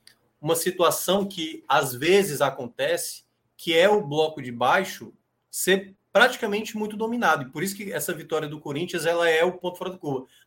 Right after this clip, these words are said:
Mas é bom lembrar, o Corinthians, ele vai viver aí os próximos dias um momento de um ponto de inflexão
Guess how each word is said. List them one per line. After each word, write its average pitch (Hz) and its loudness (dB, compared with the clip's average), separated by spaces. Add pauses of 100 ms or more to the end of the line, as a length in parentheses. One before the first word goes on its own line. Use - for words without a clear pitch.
Mas 147 2
é 175 4
bom 190 0
lembrar, 156 0
o 156 -4
Corinthians, 160 -4
ele 151 -8
vai 160 4
viver 143 -2
aí 120 -2 (180)
os - -20
próximos 139 -2
dias 151 -2 (380)
um 160 -10
momento 190 0
de 180 -4
um 196 0
ponto 240 2
de 190 -6
inflexão 190 -2